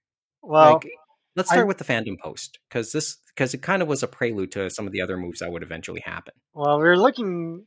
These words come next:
Speaker 1: at stuff we had talked about before, and I guess it's this interesting, instead of trans-Pacific, we're talking transatlantic, uh, between, uh, U K and Ireland and then North America. And so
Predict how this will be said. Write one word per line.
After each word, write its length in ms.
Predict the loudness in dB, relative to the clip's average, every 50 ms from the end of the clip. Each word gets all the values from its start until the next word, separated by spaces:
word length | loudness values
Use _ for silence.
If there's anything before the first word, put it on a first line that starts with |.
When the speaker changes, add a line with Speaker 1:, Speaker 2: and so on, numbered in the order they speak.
| _ _ -2
Speaker 1:
at 160 | -2 -2 -2
stuff 240 | -2 -4 -6 -4 -4
we 120 | -4 -4
had 100 | -6 -6
talked 300 | -2 0 0 0 0 -2
about 260 | -2 0 0 0 0 -4
before, 420 | -8 -12 -6 -2 2 4 4 4
and 80 | 4 2
I 100 | -2 -2
guess 220 | -2 -2 -4 -4
it's 140 | -8 -16 _
this 260 | -8 -6 -6 -6 -10 -8 -4
interesting, 540 | -2 -2 -2 -2 -4 -6 -6 -4 -4 -2
instead 340 | -2 -4 -4 0 2 2 2
of 120 | 2 0 -4
trans-Pacific, 920 | -2 -2 0 0 -2 -2 -6 -10 -12 -8 -4 -4 -4 -2 -2 -4 -4 -2
we're 120 | -4 -2
talking 340 | 0 0 0 0 -2 -4 -10
transatlantic, 1120 | -10 -10 -6 -4 -2 -2 -2 -2 -4 -6 -4 -4 -4 -2 -2 -2 -4 -4 -6 -6 -8 -8 _ _ _ 0
uh, 360 | 2 4 4 6 4 4 2
between, 680 | 0 -4 -8 -8 -6 -6 -4 -4 -4 -4 -6 -6 -4 -4
uh, 120 | -4 -4 -4
U 140 | -6 -8 -10
K 280 | -6 -4 -2 -2 -2 0
and 100 | 0 0
Ireland 540 | 0 0 0 0 -2 -4 -4 -4 -6 -6 -8
and 160 | -8 -6 -6
then 200 | -6 -6 -6 -2
North 280 | 2 2 2 2 0 -4
America. 600 | -10 -8 -6 -4 -4 -4 -4 -6 -8 -8 -8 -10 _ _ _ _ _ _ _ _ _ _ _ _ _ -8
And 140 | -8 -8
so 560 | -6 -4 0 2 2 4 2 2 0 -2 -6